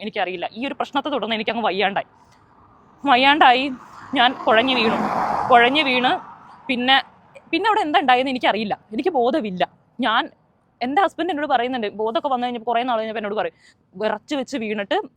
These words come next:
അവസ്മാരം പോലെ എനിക്ക്, അവസ്മാരം പോലെ, ആ, പല്ലൊക്കെ ഇട്ട് കടിച്ച് ആ, ഭയങ്കരമായിട്ട് വിറയലും ഒല്ലയായിട്ട് ഭയങ്കര പ്രശ്നമായിരുന്നു പറഞ്ഞേ. അവിടെ നിന്ന് എന്നെ ഹോസ്പിറ്റലിലോട്ട് ഒരു ഓട്ടോ വിളിച്ച് എന്നെ ഹോസ്പിറ്റലിലോട്ട് കൊണ്ടുപോകുമായിരുന്നു ചെയ്തത്. ഹോസ്പിറ്റലിലോട്ട് കൊണ്ടുപോയിട്ട് ഒരു ഹോസ്പിറ്റലിൽ കൊണ്ടുപോയിട്ട് എന്നെ, ആ, അങ്ങോട്ട് കൊണ്ടുപോകണ്ടെന്ന് പറഞ്ഞിട്ട് വേറൊരു ഹോസ്പിറ്റലിലോട്ട്, ആ, അവിടെ ഒരു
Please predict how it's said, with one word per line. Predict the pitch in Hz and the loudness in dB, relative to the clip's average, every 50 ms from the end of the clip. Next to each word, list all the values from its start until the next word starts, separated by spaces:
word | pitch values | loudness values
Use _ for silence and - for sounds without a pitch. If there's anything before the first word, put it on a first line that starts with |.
| - 202 | -6 -4
അവസ്മാരം | 202 220 - - 254 269 262 277 302 226 | -4 -4 -4 -2 2 2 4 4 4 0
പോലെ | 190 175 165 160 160 | 0 -2 -2 -4 -6
എനിക്ക്, | 170 - - - _ - - | -8 -12 -20 -20 _ -8 -6
അവസ്മാരം | 202 214 - 233 240 262 262 214 | -6 -6 -2 -2 -2 -2 -2 -2
പോലെ, | 190 185 180 - _ - - _ - | -2 -2 -2 -4 _ -20 -20 _ -8
ആ, | 185 190 190 185 - | -6 -4 -4 -2 -2
പല്ലൊക്കെ | 226 226 240 240 226 226 | -4 -2 -2 -4 -4 -6
ഇട്ട് | 226 - | -4 -2
കടിച്ച് | 220 202 202 208 - 226 214 202 | -2 -2 -2 -4 -6 -6 -4 -4
ആ, | 202 - - - | -4 -4 -6 -8
ഭയങ്കരമായിട്ട് | 220 220 220 254 285 247 254 202 214 214 | -6 -4 -2 -2 0 -2 -2 -2 -2 -2
വിറയലും | 202 196 196 233 208 233 220 220 - _ - 202 | -2 0 0 0 0 0 -2 -2 -6 _ -10 -8
ഒല്ലയായിട്ട് | 214 208 208 196 190 190 - 202 190 | -4 0 0 0 0 -2 -4 -4 -4
ഭയങ്കര | 214 262 339 381 508 494 | -4 -4 -2 -4 -4 -4
പ്രശ്നമായിരുന്നു | 392 349 - - 370 339 330 285 277 220 | -4 -6 -2 0 0 0 2 0 -2 -2
പറഞ്ഞേ. | 208 160 165 151 _ _ - _ - 202 | -2 -4 -8 -12 _ _ -16 _ -6 -4
അവിടെ | 196 - 214 | -2 -2 -2
നിന്ന് | 262 240 233 | -2 -2 -2
എന്നെ | 233 254 240 196 - | -2 -2 -4 -4 -6
ഹോസ്പിറ്റലിലോട്ട് | 202 202 - - 226 208 208 196 269 240 | -6 -6 -6 -6 -6 -4 -4 -2 -2 -2
ഒരു | 220 247 - 147 202 | -2 -2 -2 -2 -2
ഓട്ടോ | 226 269 - 359 311 | -2 0 0 0 0
വിളിച്ച് | 269 226 - 233 | 0 -2 -2 -2
എന്നെ | 214 202 190 | -2 -2 -4
ഹോസ്പിറ്റലിലോട്ട് | 190 - 233 220 240 262 254 | -4 -4 -2 -2 0 0 -2
കൊണ്ടുപോകുമായിരുന്നു | 233 180 170 170 170 160 156 165 156 | -2 -2 -2 -2 -2 -4 -4 -8 -12
ചെയ്തത്. | 151 139 147 - _ _ _ _ - | -12 -12 -14 -18 _ _ _ _ -4
ഹോസ്പിറ്റലിലോട്ട് | 208 233 - 254 240 262 359 311 | -4 -2 -2 0 -2 0 0 -2
കൊണ്ടുപോയിട്ട് | 330 262 262 277 269 | -2 -2 -2 -2 0
ഒരു | 330 302 | -2 -2
ഹോസ്പിറ്റലിൽ | 285 - 339 285 - | -2 -4 -6 -6 -6
കൊണ്ടുപോയിട്ട് | 277 269 269 311 285 | -6 -2 -2 -2 -2
എന്നെ, | 339 359 _ _ - - - 233 | -2 -6 _ _ -16 -6 -2 0
ആ, | 240 240 226 - _ _ _ _ _ _ - | 2 2 0 -2 _ _ _ _ _ _ -10
അങ്ങോട്ട് | - 262 302 320 349 285 | -8 -4 -2 -2 -2 -2
കൊണ്ടുപോകണ്ടെന്ന് | 302 285 294 294 277 285 262 285 269 | -2 -2 -2 0 -2 -2 -2 -2 -4
പറഞ്ഞിട്ട് | 269 277 254 247 269 | -4 -6 -4 -2 2
വേറൊരു | 269 302 302 - 294 247 | 2 2 2 0 -2 -4
ഹോസ്പിറ്റലിലോട്ട്, | 220 - 240 208 180 175 - 180 - - 208 | -4 -4 -4 -2 -2 -2 -4 -4 -4 -4 -2
ആ, | 208 202 202 202 208 - 214 - | -2 0 -2 -2 -4 -8 -8 -6
അവിടെ | 233 233 247 | -4 -2 -2
ഒരു | 247 | -2